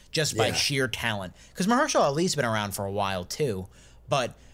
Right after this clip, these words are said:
Speaker 1: Moonlight really sent him to the stratosphere, and now he's got, like, he's gonna be the lead in True Detective.
Speaker 2: I'm so excited for
Speaker 1: He was
Speaker 2: that.
Speaker 1: an amazing villain on Luke Cage. Like,
Speaker 2: Yep.
Speaker 1: the guy is great, like, and he deserves everything that he's been getting, and both of them do.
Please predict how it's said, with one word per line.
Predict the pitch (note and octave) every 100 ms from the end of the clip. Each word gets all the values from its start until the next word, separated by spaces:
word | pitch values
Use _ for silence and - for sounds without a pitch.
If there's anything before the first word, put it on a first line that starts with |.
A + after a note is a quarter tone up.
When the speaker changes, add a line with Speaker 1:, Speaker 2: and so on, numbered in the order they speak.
| - -
Speaker 1:
Moonlight | C#3 F3+ A#3+ F#3 A#2+
really | A#2 E3+ A#2+
sent | G#2+ - D3 C3
him | A#2 G#2
to | - D#3
the | A2
stratosphere, | G#2+ - A2+ G#2+ G#2+ - F2+ D2+ -
and | C3
now | C#3 C#3+
he's | C3+ A2+
got, | G#2+
like, | G#2 G2
he's | G#2
gonna | A2+
be | G#2
the | F#2+
lead | F#2 G2
in | F#2
True | -
Detective. | F2+ - - D#3+ - B2 A#2
Speaker 2:
I'm | G#2+ G#2
so | - G2
excited | F2 E2+ D#2
for | -
Speaker 1:
He |
was | D3 B2
Speaker 2:
that. | A2
Speaker 1:
an |
amazing | G#2 C3+ D#3 D3 D3
villain | B2 B2 A#2+
on | G#2+
Luke | G#2 G2
Cage. | - D3+ C#3+ C3+ A2
Like, | G2+ F#2 - -
Speaker 2:
Yep. | F2+ F2 F2 - - -
Speaker 1:
the | E3+
guy | F3 B3+
is | D4+ G2+
great, | - A2+ A#2 A#1 - - -
like, | - G#2+
and | B2+
he | C3 F3
deserves | D3+ B2 C#3+ D3+ B2+ G2+ -
everything | B2+ B2+ A2+ A2+
that | G#2+ G2
he's | G#2+
been | F#2 F2+
getting, | G2 D#2
and | G2+
both | D3 E3
of | B2+
them | F#2 F2+
do. | A#1+ B1